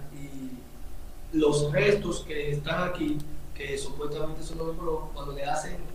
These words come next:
la, la, eh, es decir, están muy desgastados para, para dar ese tipo de,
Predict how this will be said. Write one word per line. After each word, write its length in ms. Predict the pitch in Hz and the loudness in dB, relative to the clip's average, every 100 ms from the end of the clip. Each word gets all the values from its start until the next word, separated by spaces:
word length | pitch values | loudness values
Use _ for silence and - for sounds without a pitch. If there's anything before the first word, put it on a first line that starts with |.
| - 170 | -4 -4
la, 80 | 156 - | -4 -4
la, 200 | 160 160 - | -2 -4 -2
eh, 340 | 156 143 143 143 - - - - | 0 0 -2 -4 -4 -4 -6 -4
es 60 | - | 2
decir, 280 | - - 170 | 4 4 2
están 280 | - 170 - | 2 2 2
muy 160 | 196 | 2
desgastados 580 | 196 175 - 165 160 147 147 | 4 4 2 2 2 0 -2
para, 380 | 147 139 - - | -4 -4 -4 -4
para 220 | - - - | -2 -2 -2
dar 320 | - - - - - - | -4 -6 -6 -8 -8 -8
ese 120 | - | -8
tipo 260 | - - - - | -8 -6 -4 -2
de, 220 | - | -2